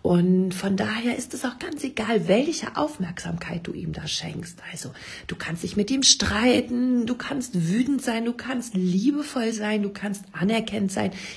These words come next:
Egal, was du machst, er wird immer wieder kommen, er wird immer wieder plötzlich da sein, er ist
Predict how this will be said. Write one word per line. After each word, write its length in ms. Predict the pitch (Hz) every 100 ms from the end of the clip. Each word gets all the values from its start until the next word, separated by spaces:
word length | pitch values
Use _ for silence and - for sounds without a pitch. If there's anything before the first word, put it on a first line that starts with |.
| -
Egal, 300 | 240 - 254 302 359
was 220 | 277 -
du 80 | 247
machst, 640 | 220 208 277 262 320 - - - -
er 140 | 196
wird 280 | 208 208 -
immer 360 | 269 311 311 277
wieder 280 | 180 185 180
kommen, 580 | - 254 330 339 330 339 - - -
er 140 | 190
wird 300 | 185 - -
immer 340 | 285 285 269 233
wieder 200 | 226 220
plötzlich 560 | - 190 185 - 180
da 280 | 180 240 262
sein, 200 | - 214
er 180 | 202 180
ist 140 | -